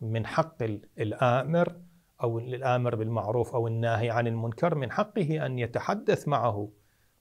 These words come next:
ويجب، بل يجب عليه أن يتحدث معه كما قلنا في الواجبات، حتى لو كان هذا الحديث معه أو هذا الردع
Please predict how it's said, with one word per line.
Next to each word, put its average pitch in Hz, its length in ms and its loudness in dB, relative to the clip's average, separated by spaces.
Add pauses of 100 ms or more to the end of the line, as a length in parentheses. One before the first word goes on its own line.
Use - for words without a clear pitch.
ويجب، 143 540 4
بل 135 460 0
يجب 202 340 4
عليه 165 400 4
أن 139 80 0
يتحدث 131 560 0
معه 113 260 2
كما 120 280 -2
قلنا 107 380 -4
في - 140 -10
الواجبات، 107 760 -4 (640)
حتى - 440 2
لو 156 180 6
كان 160 500 0 (400)
هذا 120 280 4
الحديث 110 560 0
معه 101 280 0
أو 120 480 -2
هذا 107 180 -2
الردع 113 640 0